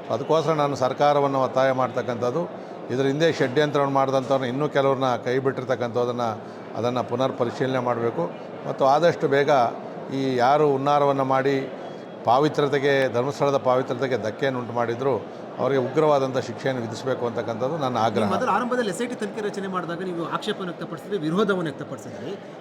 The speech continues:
Speaker 2: ಈಗ ಮತ್ತೆ ಎಸ್ ಐ ಟಿ ವರದಿ ಕೊಟ್ಟಿರುವಂಥದ್ದು ಅದನ್ನು ಸ್ವಾಗತ ವ್ಯಕ್ತಪಡಿಸ್ತಾ ಇದ್ದೀರಾ. ಆದರೆ ಇದು ಒಂದು ರೀತಿಯಲ್ಲಿ ಕಾಂಟ್ರಡಿಕ್ಟರಿ ಥರ ಇಲ್ವಾ?
Speaker 1: ಇಲ್ಲ, ನಾವು ಎಸ್ ಐ ಟಿ ನಮ್ಮ ಭಾರತೀಯ ಜನತಾ ಪಾರ್ಟಿ ಎಸ್ ಐ ಟಿಯ ತನಿಖೆಯನ್ನು ನಾವು ಸ್ವಾಗತ ಮಾಡಿದ್ವಿ.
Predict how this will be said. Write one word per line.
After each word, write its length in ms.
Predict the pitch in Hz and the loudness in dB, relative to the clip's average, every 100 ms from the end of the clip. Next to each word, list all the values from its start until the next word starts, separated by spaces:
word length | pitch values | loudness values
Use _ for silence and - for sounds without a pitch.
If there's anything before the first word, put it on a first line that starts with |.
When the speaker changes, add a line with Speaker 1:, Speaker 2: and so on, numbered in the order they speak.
| 214 | -8
Speaker 2:
ಈಗ 100 | 214 | -6
ಮತ್ತೆ 140 | 214 | -4
ಎಸ್ 140 | 180 254 | -4 -6
ಐ 60 | |
ಟಿ 180 | 262 254 | -6 -4
ವರದಿ 220 | 170 196 | -4 -4
ಕೊಟ್ಟಿರುವಂಥದ್ದು 720 | 254 214 208 202 190 190 180 233 | -6 -6 -4 -4 -6 -6 -4 -4
ಅದನ್ನು 300 | 196 196 196 | -4 -4 -4
ಸ್ವಾಗತ 240 | 175 190 | -4 -4
ವ್ಯಕ್ತಪಡಿಸ್ತಾ 480 | 175 160 139 131 135 | -4 -6 -10 -10 -10
ಇದ್ದೀರಾ. 200 | 117 151 214 | -8 -8 -6
ಆದರೆ 180 | 247 226 | -6 -4
ಇದು 180 | 208 | -2
ಒಂದು 140 | 202 202 | -2 -4
ರೀತಿಯಲ್ಲಿ 360 | 220 196 170 | -6 -6 -6
ಕಾಂಟ್ರಡಿಕ್ಟರಿ 520 | 147 175 185 160 147 131 | -6 -8 -8 -10 -10 -10
ಥರ 160 | 131 | -10
ಇಲ್ವಾ? 240 | 117 107 113 | -10 -4 -2
Speaker 1:
ಇಲ್ಲ, 220 | 139 185 | 2 2
ನಾವು 200 | 165 143 | 4 4
ಎಸ್ 220 | 135 - | 2 2
ಐ 100 | 180 | 0
ಟಿ 120 | 175 | 2
ನಮ್ಮ 300 | 147 143 139 | 0 -2 0
ಭಾರತೀಯ 380 | 120 127 135 147 | 2 2 2 2
ಜನತಾ 320 | 135 120 127 | 2 0 0
ಪಾರ್ಟಿ 560 | 113 120 123 160 175 - - - - - | 2 0 0 -2 -4 -8 -14 -14 -14 -8
ಎಸ್ 300 | 113 110 - | -6 -4 2
ಐ 140 | 165 165 | 2 2
ಟಿಯ 280 | 147 139 | 2 0
ತನಿಖೆಯನ್ನು 600 | 117 127 123 123 123 139 156 | 2 -2 -4 -4 -4 -4 -4
ನಾವು 140 | 110 | -6
ಸ್ವಾಗತ 400 | - 107 120 131 | -2 0 0 2
ಮಾಡಿದ್ವಿ. 460 | 127 113 104 87 | 2 2 0 -6